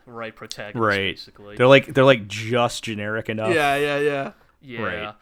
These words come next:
Speaker 1: And it's funny
Speaker 2: Um,
Speaker 1: then, because the anime decides to focus on, um, as far as I can tell, a side character,
Speaker 3: Yeah.
Speaker 1: right? Like, or, or some, a, a, a different member of the available, uh, gacha cast, I guess. And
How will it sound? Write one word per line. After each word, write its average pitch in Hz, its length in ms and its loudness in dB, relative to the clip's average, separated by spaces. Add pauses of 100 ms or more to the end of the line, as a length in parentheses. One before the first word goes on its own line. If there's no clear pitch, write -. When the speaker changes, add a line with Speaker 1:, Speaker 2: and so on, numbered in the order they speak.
(240)
Speaker 1:
And 233 140 -4
it's 113 80 0
funny 202 240 0
Speaker 2:
Um, 208 60 -6
Speaker 1:
then, 185 140 -2
because 185 280 -6
the 208 140 -16
anime 262 280 -6
decides 185 460 -10
to 202 240 -20
focus 127 460 -14
on, 147 680 -14
um, 160 500 -12 (300)
as 143 160 -12
far 165 140 -6
as 180 80 -8
I 202 40 -10
can 196 140 -14
tell, 165 160 -8
a - 40 -8
side - 300 -8
character, - 400 -20
Speaker 3:
Yeah. 139 140 -10
Speaker 1:
right? 151 180 -10
Like, 147 120 -14
or, 143 100 -12
or 147 200 -14
some, 175 240 -10
a, 170 60 -14 (340)
a, 143 460 -8
a 156 60 -10
different 214 400 -10
member 147 440 -10
of 120 260 -14
the 117 280 -16
available, 113 880 -16
uh, 107 220 -14 (120)
gacha 113 420 -16
cast, - 520 -14
I - 120 -20
guess. - 500 -20 (640)
And 156 500 -10